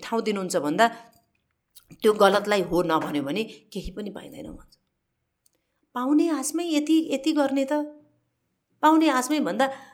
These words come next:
रोजीरोटीकै सवाल छ। पाउने आश त के, अब त्योभन्दा अर्को के छ त उपाय?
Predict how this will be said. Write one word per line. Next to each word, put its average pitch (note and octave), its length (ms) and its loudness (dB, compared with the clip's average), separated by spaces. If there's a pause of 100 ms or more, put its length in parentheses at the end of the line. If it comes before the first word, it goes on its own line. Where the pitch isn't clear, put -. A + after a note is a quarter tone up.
(120)
रोजीरोटीकै C#4+ 680 2
सवाल D#3+ 320 -2
छ। D3 80 -4
पाउने F#3 360 -4
आश E3 320 -6
त G3+ 140 -10
के, A#3+ 180 -2
अब D#3+ 200 -8
त्योभन्दा E3+ 360 -2
अर्को D#3 240 -8
के A#3+ 140 -6
छ A3+ 100 -6
त D#3 100 -6
उपाय? C3+ 420 -8